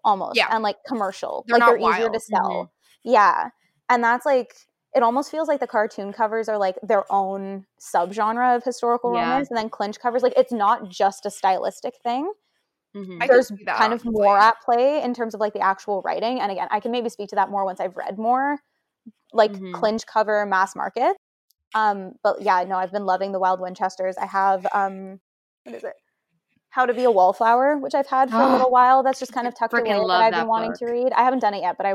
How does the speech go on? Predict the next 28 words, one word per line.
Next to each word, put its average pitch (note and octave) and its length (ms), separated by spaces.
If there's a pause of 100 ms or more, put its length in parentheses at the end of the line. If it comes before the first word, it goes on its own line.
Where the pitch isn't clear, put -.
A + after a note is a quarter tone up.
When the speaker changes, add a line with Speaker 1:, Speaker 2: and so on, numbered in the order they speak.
(100)
Speaker 1:
I F#3 80
want G3 260
Speaker 3:
It's - 80
a - 40
Speaker 1:
to. - 0
Speaker 3:
great - 260
Speaker 1:
And G3 80
I've, F#3+ 160
Speaker 3:
one. F3+ 140 (340)
Speaker 1:
my A#3 100
hope C#4+ 320
is D#4+ 100
if A#3 100
I A3+ 100
can C#4+ 160
do C#4+ 420 (140)
one G#3 220
historical A3 440
romance G3+ 300
a G3 60
month, F#3+ 320
like, G#3 140
I F#3+ 80
think G3+ 300 (640)
I A#3 40
Speaker 3:
Mm-hmm. F3+ 60
Speaker 1:
tend B3 200
to C#4+ 100